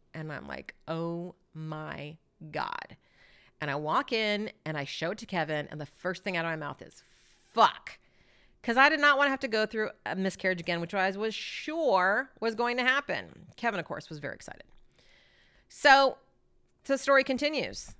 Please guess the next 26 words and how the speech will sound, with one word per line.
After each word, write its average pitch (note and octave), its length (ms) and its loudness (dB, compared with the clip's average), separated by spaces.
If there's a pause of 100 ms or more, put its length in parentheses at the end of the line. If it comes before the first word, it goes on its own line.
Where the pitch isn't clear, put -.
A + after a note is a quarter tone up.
(200)
I G#3+ 60 -2
have G#3+ 140 -2
to C4+ 80 -6
go A#3+ 160 -2
in A3 80 -2
and G#3+ 100 0
I G3+ 40 2
have G3 160 -2
to G3 60 -10
get E3 280 -4
the D#3+ 140 -6
H D3 260 -10
C E3 160 -8
G D3+ 160 -14
test. - 400 -14
And C#3+ 40 -8
if C#3+ 120 -12
you've G#3 240 -6
had G#3 240 -4
fertility F#3 400 -4
problems, E3 320 -6
you D#3 60 -8
know D3+ 60 -6
what D3 120 -8
that D3 160 -4
is. - 280 -12